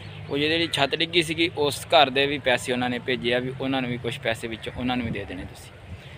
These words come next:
अल्लाह ताला उन्हें सेहत देवे, तंदुरुस्ती देवे जी। ते ताहिर भाई नूं तंदुरुस्ती देवे, उन्हां दे घर आह्लें, पूरी फैमिली नूं अल्लाह ताला तंदुरुस्ती अता फरमावे।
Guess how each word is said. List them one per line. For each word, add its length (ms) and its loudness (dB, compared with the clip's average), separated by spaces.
अल्लाह 160 2
ताला 180 4
उन्हें 180 0
सेहत 160 2
देवे, 240 -2
तंदुरुस्ती 480 0
देवे 220 0
जी। 160 -4
ते 80 -6
ताहिर 180 0
भाई 200 2
नूं 120 -2
तंदुरुस्ती 480 -2
देवे, 220 -2
उन्हां 120 -2
दे 80 -6
घर 160 2
आह्लें, 320 -4
पूरी 200 0
फैमिली 360 2
नूं 80 -4
अल्लाह 140 -4
ताला 160 0
तंदुरुस्ती 480 -4
अता 220 -6
फरमावे। 380 -14